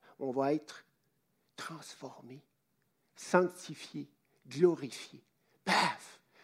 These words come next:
Si, admettons qu'à ma mort, il, il me manque, euh, soixante-quinze pour cent de sanctification, paf ! Dieu va le faire comme ça. C'est merveilleux, hein ? En vertu du sang de Jésus.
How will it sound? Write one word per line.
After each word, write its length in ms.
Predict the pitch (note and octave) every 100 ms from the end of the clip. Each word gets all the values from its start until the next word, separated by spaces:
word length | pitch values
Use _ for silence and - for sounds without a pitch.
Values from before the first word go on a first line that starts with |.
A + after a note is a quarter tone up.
| -
Si, 300 | - - A3
admettons 440 | F#3+ D#3+ D3 F#3
qu'à 160 | F#3+ D3
ma 180 | C#3+ C3
mort, 320 | C#3 F#3 D3
il, 180 | C#3 C3 - - -
il 100 | C#3+
me 80 | C#3
manque, 320 | D3 D#3+ -
euh, 260 | C#3 C3+
soixante-quinze 720 | C3+ - D3 - C#3+ D3 D3+ C#3
pour 160 | C3+
cent 140 | - D#3+
de 60 |
sanctification, 840 | - C3 - - - B2 G#2+ D3+
paf ! 680 | D3 F3 C4+ - - - - _ _ _ _ _ _ _ _ _ _ _ _ _
Dieu 240 | D3+ C3+ D3+
va 80 |
le 80 | C#3
faire 280 | - C#3+ C3
comme 200 | C3 B2
ça. 160 | - C#3 _ _ _ _ _ _
C'est 80 | D#3
merveilleux, 560 | F#3+ D3 D#3 E3+ E3
hein ? 80 | C3+ - _ - - -
En 180 | D3+ E3+
vertu 480 | C#3+ D#3 - - G#3+
du 80 |
sang 280 | D3+ - F3
de 40 | D3
Jésus. 500 | D3 C3+ D3 G3+